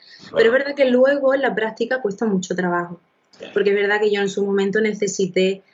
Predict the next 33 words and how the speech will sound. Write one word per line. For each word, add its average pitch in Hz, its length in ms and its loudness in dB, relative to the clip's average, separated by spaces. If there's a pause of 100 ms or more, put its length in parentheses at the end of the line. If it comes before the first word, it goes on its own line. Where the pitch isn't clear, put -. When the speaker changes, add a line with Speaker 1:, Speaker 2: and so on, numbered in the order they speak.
Speaker 2:
de 202 100 0
un 196 80 0
poco 190 200 0
de 185 100 2
medicación, 185 800 -2 (240)
Speaker 1:
Sí. - 80 -4 (340)
Speaker 2:
no 233 220 4
demasiada. 247 760 -2 (120)
Lo 202 140 2
bueno 220 180 4
que 240 80 2
tiene, 233 300 2
tener 226 380 2 (100)
mucha 226 280 2
hipocondría 220 720 2
es 214 120 -6
que 214 200 0
no 208 300 -2
me 208 100 0
daba 208 200 2
miedo 208 240 2
tomar 202 180 -2
<laughs> - 160 -6
la 233 180 -2
pastilla, 220 560 -2
pero 190 220 2
lo 185 160 0
bueno 208 240 0
es 196 100 -10
que 214 160 -4
no, 196 140 -2
no 202 260 -4
dependía. 202 640 0